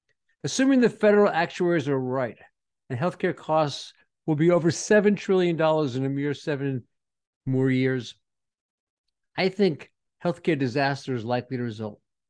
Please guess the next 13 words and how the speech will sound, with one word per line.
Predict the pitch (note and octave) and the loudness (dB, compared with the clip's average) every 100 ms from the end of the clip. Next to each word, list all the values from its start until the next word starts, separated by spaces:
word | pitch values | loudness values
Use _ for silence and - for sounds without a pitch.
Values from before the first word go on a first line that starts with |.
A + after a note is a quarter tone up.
| _ _ _ _ - | _ _ _ _ -4
By | E3+ | -4
the | F3+ | 0
time | A3+ A#3 | 2 4
you | G#3+ | 6
include | G3+ - G3+ F#3+ | 4 4 2 2
paying | - G3 G3 E3+ | 0 2 2 2
the | D3 | -2
growing | B2 D#3+ F3 E3+ | 0 0 0 -2
interest | E3 E3+ D3+ | -6 -8 -6
on | D3+ | -2
the | C#3 | -4
current | - - E3+ C3+ | -4 -6 -6 -4
national | C3+ C3 - C#3+ C3 | -4 -4 -4 -6 -6